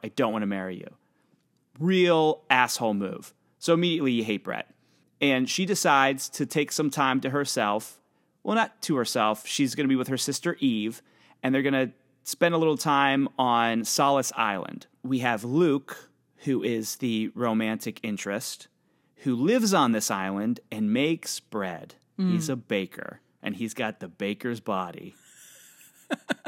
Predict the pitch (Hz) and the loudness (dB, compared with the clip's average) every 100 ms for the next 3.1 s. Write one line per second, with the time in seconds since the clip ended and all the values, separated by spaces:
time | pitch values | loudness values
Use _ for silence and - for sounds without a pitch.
0 | - - - - - 127 117 101 - 131 | -8 -8 -10 -10 -4 -2 -2 -2 -2 -2
1 | 135 - 110 - - 117 120 131 139 135 | -2 -4 -6 -6 -4 0 2 4 2 2
2 | 127 127 135 - 113 127 120 110 104 104 | 2 4 4 2 -2 2 4 4 2 -2